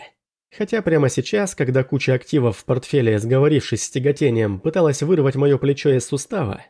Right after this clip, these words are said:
мысль о расписках несколько меня манила. «С первым колоколом, принц. Вся сумма.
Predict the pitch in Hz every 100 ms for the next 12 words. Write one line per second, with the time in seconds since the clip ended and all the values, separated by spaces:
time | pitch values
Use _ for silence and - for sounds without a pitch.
0 | _ 160 196 202 185 165 156 - 190 -
1 | 156 131 120 - 123 - 131 123 110 135
2 | 113 92 - - _ _ _ _ _ _
3 | - - - 170 165 165 160 - 175 147
4 | 117 120 113 107 101 90 _ _ _ -
5 | 123 117 104 - - - _ _ _ -
6 | - 160 147 131 - 151 123 101 101 98